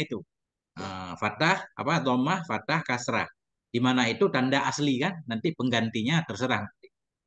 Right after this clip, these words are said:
Wa ma naba dan mama yang menggantikan. Iya, dari demikian. Ganti dhammah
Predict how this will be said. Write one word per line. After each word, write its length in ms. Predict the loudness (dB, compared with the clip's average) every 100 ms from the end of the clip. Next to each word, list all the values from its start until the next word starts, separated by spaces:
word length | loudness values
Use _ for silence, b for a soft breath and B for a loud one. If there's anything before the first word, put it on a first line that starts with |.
| -4
Wa 80 | 2
ma 140 | 4 4
naba 340 | 4 2 2 2
dan 100 | 0 0
mama 320 | -2 0 0
yang 100 | 0 0
menggantikan. 500 | -2 -4 -6 -6 -4
Iya, 100 | -2 0
dari 200 | 2 2
demikian. 400 | 0 0 -2 -2 0
Ganti 340 | -2 0 -2
dhammah 320 | 0 2 2